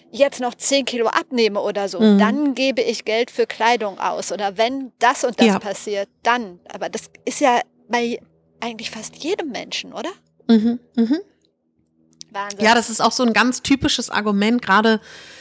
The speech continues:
Speaker 2: in dieser, ähm, wenn es um Styling auch geht, dass ich dann immer sage, ich verstehe, dass man sagt, man will noch abnehmen. Und ich glaube auch, dass jeder Mensch, der erwachsen ist, natürlich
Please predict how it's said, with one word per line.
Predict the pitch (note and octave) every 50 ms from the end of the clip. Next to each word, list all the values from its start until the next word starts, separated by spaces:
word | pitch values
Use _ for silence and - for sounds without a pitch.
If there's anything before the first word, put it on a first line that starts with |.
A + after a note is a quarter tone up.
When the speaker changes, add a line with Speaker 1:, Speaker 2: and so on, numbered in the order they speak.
| - - - _ -
Speaker 2:
in | G#3 G#3
dieser, | G3+ G#3+ G#3+ G3+ G#3+ G3+ G3+ G3 G3 G3+
ähm, | - G3 F#3+ F#3 F3+ F3+ F3+ F3+ F3+ F#3
wenn | G3 G3
es | G3 G3
um | G3+ G3+
Styling | F3+ - - F#3 F3 F#3 A#3+ C#4 D4+ C#4 A3+ F3+
auch | - - E3+ - - -
geht, | - D#3+ D#3 D#3+ D#3+ - -
dass | F#3 F3+ - - - - - - - - - _ -
ich | A3+ A3+ -
dann | - B3+ B3
immer | A3+ A3+ A3 A3 G#3
sage, | F#3+ G3 F#3+ G3+ A3 A#3 A#3+ A#3+ A#3 - - -
ich | G3 - -
verstehe, | G#3+ G3+ - - - A3+ B3 D4 D#4 D4+
dass | C4+ A#3 - -
man | G#3 G3+ G3 F#3
sagt, | F3+ E3+ F3 F#3+ G#3 - - - - _ _ _ _ _ _ _ _ _ _ _ _ -
man | G#3 G3+ G3+ G3
will | G3+ A3 A3+
noch | G#3 F#3+ F3+
abnehmen. | - - - - - D#3 C#3+ C3+ C3 B2+
Und | - F#3
ich | F#3+ - -
glaube | G3+ F#3+ A#3 C4 C4 A3+ -
auch, | - G3+ -
dass | - G3+ -
jeder | - A3 A#3 A3+
Mensch, | G#3+ G3+ G#3+ A#3 A#3 -
der | - G#3+
erwachsen | - F3+ G3+ A3 A3 - - G#3+
ist, | G#3 G3+ -
natürlich | G#3+ G3+ - - C#4+ C#4+ D4 C4+ -